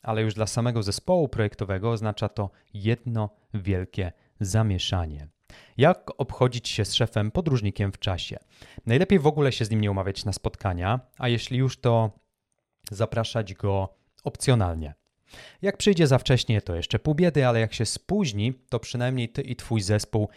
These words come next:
nie musicie na niego czekać. Ewentualnie <laughs> można próbować mu, y, ustawić jakieś automatyczne powiadomienia S M S-em o zbliżającym się spotkaniu. Wykorzystać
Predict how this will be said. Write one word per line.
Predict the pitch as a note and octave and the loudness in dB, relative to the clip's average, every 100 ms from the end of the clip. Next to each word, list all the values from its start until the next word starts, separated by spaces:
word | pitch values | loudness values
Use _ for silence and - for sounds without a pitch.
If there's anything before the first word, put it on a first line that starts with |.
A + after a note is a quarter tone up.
| _ - | _ -4
nie | A2+ | 0
musicie | B2 G#2+ - - G#2 | 0 0 -4 -4 -2
na | G2 | -2
niego | F#2+ F2+ F#2+ F2+ _ - _ _ | -2 -2 -4 -4 _ -20 _ _
czekać. | - G2+ - G2+ - - - | -2 -2 -2 -8 -10 -16 -8
Ewentualnie | A#2 C3 C3 C#3 D3 C3+ | -2 -2 0 0 2 2
<laughs> | C3+ | 0
można | B2 B2 A2+ | 0 -2 -4
próbować | - B2+ A#2+ B2 C3 - | -2 -2 0 -2 -2 -4
mu, | A#2 G#2+ _ - - | -4 -4 _ -16 -6
y, | A#2+ A#2+ | -4 -4
ustawić | C#3+ B2+ B2+ B2 C3 | -4 -4 0 0 0
jakieś | A#2+ B2 | -4 -4
automatyczne | - A#2 A2+ A2 - - | -4 -2 -2 -2 -2 -4
powiadomienia | A2 A2+ A2+ G#2+ A2+ B2+ B2 G2+ F#2 _ _ | -2 0 0 0 0 0 0 0 -2 _ _
S | - G#2+ A#2 | -4 0 0
M | G#2 | 0
S-em | F#2 E2+ G2+ G2 C3 - - _ | -2 -2 0 0 -2 -8 -20 _
o | A2+ G2+ G2+ _ - | 0 2 2 _ -6
zbliżającym | G#2+ A2+ A2+ A#2 A2 - G#2 | -4 0 2 4 4 0 -4
się | - | -4
spotkaniu. | - A2 - G2+ F2 F2+ A2+ - - - _ _ - | -4 -4 -4 -4 -4 -2 -4 -8 -20 -20 _ _ -12
Wykorzystać | G#2+ B2+ - B2+ C#3+ - C3+ B2 - | -6 -4 0 0 0 0 -2 -2 -6